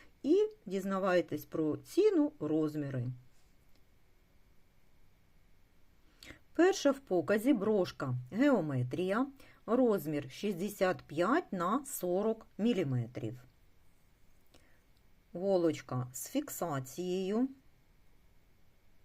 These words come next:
Але до кожної брошки я додаю силіконову заглушку для підтримки, щоб ви не переймали, що ви її загубите.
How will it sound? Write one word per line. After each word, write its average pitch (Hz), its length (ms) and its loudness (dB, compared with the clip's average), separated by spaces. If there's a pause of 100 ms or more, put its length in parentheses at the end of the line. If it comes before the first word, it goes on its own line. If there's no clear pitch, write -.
(360)
Але 185 420 6
до 156 200 0
кожної 302 440 4
брошки 196 520 2
я 185 260 2
додаю 165 640 2
силіконову 156 720 -2
заглушку 190 760 0 (340)
для 165 320 2
підтримки, 233 680 0
щоб 170 200 -6
ви 175 160 0
не 165 180 0
переймали, 175 640 -2
що 185 260 -4
ви 151 300 -4
її 156 540 -6 (260)
загубите. 127 760 -4